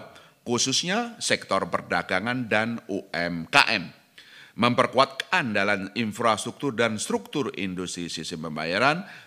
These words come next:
serta memperluas akseptasi digitalisasi sistem pembayaran.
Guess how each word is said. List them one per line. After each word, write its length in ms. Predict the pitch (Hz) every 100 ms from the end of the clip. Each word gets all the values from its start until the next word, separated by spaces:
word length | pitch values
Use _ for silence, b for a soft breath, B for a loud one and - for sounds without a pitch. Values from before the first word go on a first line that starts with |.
| -
serta 480 | 185 139 - 80 -
memperluas 1040 | 107 120 120 139 160 170 175 - - -
akseptasi 1040 | 87 - - 76 - 98 110 147 147 135
digitalisasi 1200 | 127 175 123 101 87 82 87 90 80 - 120 123 B B
sistem 800 | - 107 92 - 101 101 98 92
pembayaran. 640 | 110 107 104 90 78 -